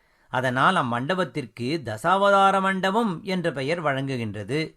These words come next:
அங்கே மூர்த்திகளெல்லாம் மிக அழகாக அமைந்திருக்கின்றன. இங்கே ஒரு சிவாலயமும் இருக்கிறது. சிவபெருமானுக்கு ஆலந்துரை ஈசன் என்றும்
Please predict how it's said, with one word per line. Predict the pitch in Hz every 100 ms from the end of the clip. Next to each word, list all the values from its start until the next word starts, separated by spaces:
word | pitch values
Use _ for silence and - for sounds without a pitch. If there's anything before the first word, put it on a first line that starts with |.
| _
அங்கே | - 165 165 165
மூர்த்திகளெல்லாம் | 123 120 156 - 180 185 185 185 196 214 139
மிக | 113 135 190 151
அழகாக | 101 110 151 165 180 180 202
அமைந்திருக்கின்றன. | 143 151 151 143 139 135 131 131 131 131 _ _ _ _
இங்கே | 127 135 113 165
ஒரு | 175 123
சிவாலயமும் | - 107 107 156 185 196 208 202
இருக்கிறது. | 202 175 208 202 190 151 98 _ _ _ _ _ _
சிவபெருமானுக்கு | - 147 180 180 190 185 185 175 139 156 127 156
ஆலந்துரை | 123 107 151 196 190 196 196 196
ஈசன் | 190 214 185
என்றும் | 135 120 135 160